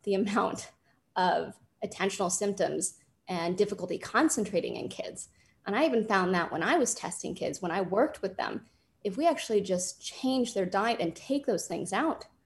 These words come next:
and I know from personal <laughs> experience as well, when I remove them from my diet, it makes a huge difference.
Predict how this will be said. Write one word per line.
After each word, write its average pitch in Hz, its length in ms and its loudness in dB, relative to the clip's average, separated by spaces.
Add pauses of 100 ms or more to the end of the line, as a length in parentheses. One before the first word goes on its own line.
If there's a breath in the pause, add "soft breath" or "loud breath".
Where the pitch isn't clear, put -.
(280)
and 220 100 4
I 233 80 8
know 220 180 8
from 180 200 -2
personal 392 400 6
<laughs> 202 40 0
experience 208 480 2
as 196 140 2
well, 233 640 6
when 240 200 8
I 277 180 10
remove 208 340 8
them 185 160 2
from 190 120 -2
my 180 140 2
diet, - 340 0 (360)
it 370 140 0
makes 220 220 4
a 233 200 -2
huge 180 440 -2
difference. 277 480 0